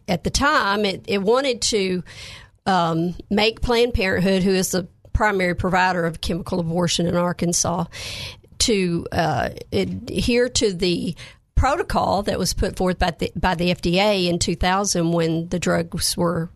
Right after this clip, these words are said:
um, legalized for use in the United States. Planned Parenthood had come up with their own protocol and, and was, was using it. And the bill initially wanted them to go back to the F D A protocol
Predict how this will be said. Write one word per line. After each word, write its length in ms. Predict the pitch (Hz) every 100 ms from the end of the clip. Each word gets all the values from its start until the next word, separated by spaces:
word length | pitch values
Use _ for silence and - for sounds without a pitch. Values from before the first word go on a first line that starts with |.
| -
um, 400 | 165 156 165 175 - - -
legalized 560 | 202 170 170 165 -
for 220 | 175 170
use 320 | 165 208 226 165
in 100 | 160
the 60 |
United 400 | 165 165 170 170
States. 480 | - - 151 - - - - -
Planned 220 | 220 202
Parenthood 400 | 240 196 185 175
had 180 | 170 -
come 180 | 202
up 140 | 170 -
with 120 | 175
their 140 | 170
own 140 | 190 175
protocol 640 | - 165 165 170 170 170
and, 180 | 170 165 - -
and 140 | - 190
was, 180 | 180 - -
was 260 | 190 170
using 400 | 185 269 - 156
it. 240 | 143 - - - - - -
And 400 | 170 165 170 160
the 80 | 180
bill 540 | 208 202 196 180 170
initially 460 | 175 175 185 - 190
wanted 400 | 175 170 170 170
them 180 | 170 170
to 80 |
go 160 | 175 175
back 300 | 175 170 -
to 100 | 185
the 80 | 175
F 140 | 175
D 160 | 196 185
A 80 | 196
protocol 800 | 202 170 170 - 175 175 185